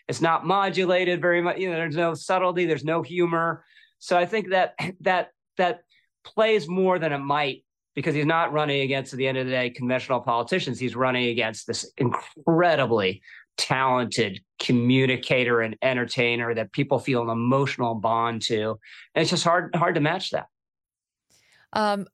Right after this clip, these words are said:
Speaker 2: let's switch over to another candidate. I wanna go back to Vivek Ramaswamy, because he, I tell you, when, when this moment happened on stage, I was like, uh, some of the moments when Viv-, Vivek was speaking, I was like,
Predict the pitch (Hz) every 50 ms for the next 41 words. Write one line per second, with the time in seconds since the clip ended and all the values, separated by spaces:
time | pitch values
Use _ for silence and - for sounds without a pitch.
0 | _ 202 240 247 - - 285 254 - 254 226 208 202 196 - 208 185 170 170 165
1 | 156 - - 147 131 123 123 127 131 127 - - 147 147 151 165 156 175 151 160
2 | 151 147 - 160 135 131 147 123 143 143 - 151 139 135 135 131 - - 147 135
3 | 131 127 127 123 117 131 123 - 135 131 123 117 - - - - - 160 151 151
4 | 156 - _ _ _ - 147 165 160 - - 240 214 165 151 160 151 143 165 202
5 | 285 - - 262 254 254 226 190 190 185 175 170 156 151 143 - - 165 147 139
6 | 131 127 - - - 151 143 143 143 143 131 135 - - _ - 190 202 - -
7 | 254 - - _ _ - - 359 508 466 330 226 214 196 185 - 175 185 175 165
8 | 180 170 143 147 143 135 139 160 151 156 170 160 160 147 - - _ - - -
9 | - 214 - 151 123 123 127 135 131 143 135 135